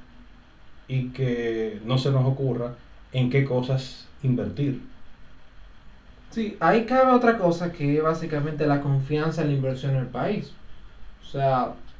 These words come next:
Speaker 2: podemos tener un ahorro alto, pero si esa gente entiende que tú no puedes hacer inversiones en República Dominicana, van a mandar su dinero para afuera. Porque es otra cosa, estas cifras son considerando a la gente que tiene dinero aquí.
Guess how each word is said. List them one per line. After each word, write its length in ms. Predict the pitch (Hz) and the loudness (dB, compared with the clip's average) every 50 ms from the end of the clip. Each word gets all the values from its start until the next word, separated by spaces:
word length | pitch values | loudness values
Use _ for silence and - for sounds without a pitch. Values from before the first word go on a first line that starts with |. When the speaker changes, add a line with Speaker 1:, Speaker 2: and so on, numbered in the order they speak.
| - - - | -16 -12 -2
Speaker 2:
podemos 340 | - 131 135 139 151 165 151 | 2 4 4 4 4 2 2
tener 160 | - 170 165 | 4 4 4
un 60 | 165 | 6
ahorro 440 | 165 165 170 175 175 190 196 196 185 | 6 8 10 10 10 8 8 8 8
alto, 400 | 180 180 190 196 185 180 170 143 | 8 8 8 6 2 0 0 0
pero 380 | 135 143 135 135 135 127 123 127 - - - | 0 0 2 2 2 0 -2 -6 -10 -12 -12
si 120 | - 139 135 135 | -6 -2 2 2
esa 260 | 135 135 135 147 151 | 2 2 2 2 0
gente 200 | 151 151 156 165 | 0 2 2 0
entiende 440 | 156 143 165 165 170 165 160 151 139 | 0 2 4 4 6 6 4 2 0
que 100 | 139 123 | -2 -4
tú 260 | 127 127 - 139 143 | -4 -6 -4 0 0
no 140 | 143 151 156 147 | 2 2 2 2
puedes 200 | - 156 151 147 | 4 4 4 4
hacer 260 | 143 139 - 151 143 139 | 2 0 0 -2 0 0
inversiones 500 | 143 135 139 139 135 - 143 143 143 143 | 2 2 2 0 0 0 -2 0 0 0
en 60 | 139 143 135 | 0 0 0
República 300 | 135 147 151 151 147 151 | 0 0 -2 0 0 0
Dominicana, 600 | 151 151 165 170 180 - 196 196 190 202 240 294 - - - 196 | -2 0 0 -2 -2 -2 -4 -4 -4 -4 -6 -6 -8 -12 -12 -8
van 160 | 147 143 147 147 | -4 -2 -2 0
a 60 | 147 | 0
mandar 240 | 143 143 139 139 131 | 0 0 0 0 -2
su 100 | 131 135 | -2 -2
dinero 240 | 131 131 131 131 - | -4 -2 -2 -2 -2
para 120 | 113 113 | -4 -6
afuera. 280 | - - - 202 - - - - - - - - - - - - - - - - - - - - - - - - - - - - - | -4 -4 -4 -4 -6 -8 -12 -16 -18 -18 -20 -20 -20 -20 -18 -18 -18 -18 -18 -18 -20 -20 -20 -20 -20 -20 -20 -20 -20 -20 -20 -10 -6
Porque 180 | 143 143 151 165 | -4 0 4 4
es 60 | 196 | 6
otra 280 | 214 196 160 151 143 | 6 6 6 4 2
cosa, 380 | - 160 185 196 - 143 139 135 | 2 2 0 0 2 0 0 -2
estas 220 | 135 139 160 165 | -2 -2 -2 -2
cifras 320 | - 196 190 208 214 202 - | 0 0 0 0 0 0 2
son 200 | - 202 208 208 | 2 2 2 4
considerando 640 | 220 226 220 - - 175 160 147 143 156 170 180 | 6 4 4 4 4 6 6 6 6 4 4 4
a 20 | 175 | 4
la 80 | 156 | 4
gente 220 | 147 175 175 175 151 | 4 2 2 2 2
que 100 | 147 135 | 0 -2
tiene 240 | - 156 151 147 | -2 -2 -2 -2
dinero 240 | 147 151 160 151 135 | 0 0 2 0 0
aquí. 500 | - - - - 160 175 180 - - - | 0 -2 -6 -8 -6 -4 -2 -2 -4 -4